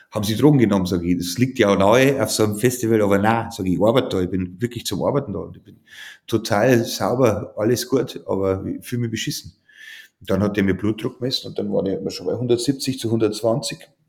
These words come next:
Und dann hat man's mir E K G gemacht und dann bin ich, äh, mit dem Krankenwagen nach Dinkelsbühl ins Krankenhaus, ne, Verdacht auf Herzinfarkt. Und dann haben wir schon gedacht, „Ey, ey, ey, ey,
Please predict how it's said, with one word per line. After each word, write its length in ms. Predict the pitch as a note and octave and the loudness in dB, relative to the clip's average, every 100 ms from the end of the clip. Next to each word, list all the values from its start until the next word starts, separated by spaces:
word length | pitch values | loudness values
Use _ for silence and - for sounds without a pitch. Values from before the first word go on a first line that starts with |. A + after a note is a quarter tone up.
| _ _ - - - - - - | _ _ -20 -20 -20 -20 -14 -6
Und 280 | G#2 G#2 | -6 -2
dann 440 | F#2+ E2+ F#2 G2 F2 | 0 0 0 -4 -4
hat 200 | G2 G2+ | -4 -4
man's 200 | G2+ G2+ | -4 -2
mir 140 | F#2 | -2
E 80 | F#2 | 0
K 140 | A2 F#2+ | -2 -2
G 160 | G#2+ | -4
gemacht 320 | A2 C#3+ - - | -4 -6 -6 -20
und 160 | - | -10
dann 240 | F#2+ F#2+ G2+ | -6 -6 -4
bin 140 | G#2 | -2
ich, 260 | G2 F#2 - - - - _ | -2 -4 -12 -20 -20 -20 _
äh, 380 | F#2 F#2 F2+ F#2 F2+ - | 2 4 6 4 2 -4
mit 140 | - E2 | -4 -2
dem 60 | |
Krankenwagen 800 | F#2 G2+ - A#2 A#2 C3+ B2+ - - | 0 -2 0 0 0 -2 -6 -12 -14
nach 140 | G#2 | -10
Dinkelsbühl 500 | - A#2 A2+ - A#2+ | -2 -2 -2 -4 -2
ins 140 | G#2 G2+ | -2 -2
Krankenhaus, 680 | G2 - B2 - - - _ - | -4 -4 -6 -6 -10 -14 _ -8
ne, 220 | A2+ D#3 | -6 -6
Verdacht 380 | - G#2 G2+ - | -8 -2 -2 -2
auf 100 | G#2 | -2
Herzinfarkt. 760 | A2 A#2 F#2+ F2+ F2+ - - _ _ _ _ - - - - | -2 -2 -6 -6 -8 -10 -16 _ _ _ _ -20 -20 -20 -4
Und 720 | G2 F#2+ G2 G2 G2+ G2 F#2+ | 2 4 6 6 6 4 0
dann 80 | F#2 | -4
haben 80 | F#2 | -4
wir 60 | |
schon 120 | F#2 | -6
gedacht, 220 | F2+ - - | -10 -14 -16
„Ey, 200 | F#2+ G2 | -10 -6
ey, 180 | F2+ F2 | -4 -4
ey, 180 | E2 | -4
ey, 120 | E2 | -6